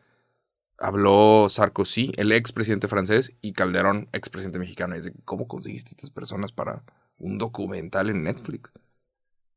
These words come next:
Y luego del otro lado, el del América, todas las autoridades de fútbol mexicano, todos los periodistas,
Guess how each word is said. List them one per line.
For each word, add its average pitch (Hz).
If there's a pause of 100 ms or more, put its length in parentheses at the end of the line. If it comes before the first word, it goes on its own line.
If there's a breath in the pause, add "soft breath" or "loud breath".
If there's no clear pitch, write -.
(120)
Y 98
luego 107
del 107
otro 107
lado, 110
el 104
del 98
América, 113 (200)
todas 127
las 107
autoridades 95
de 95
fútbol 95
mexicano, 92
todos 117
los 104
periodistas, 92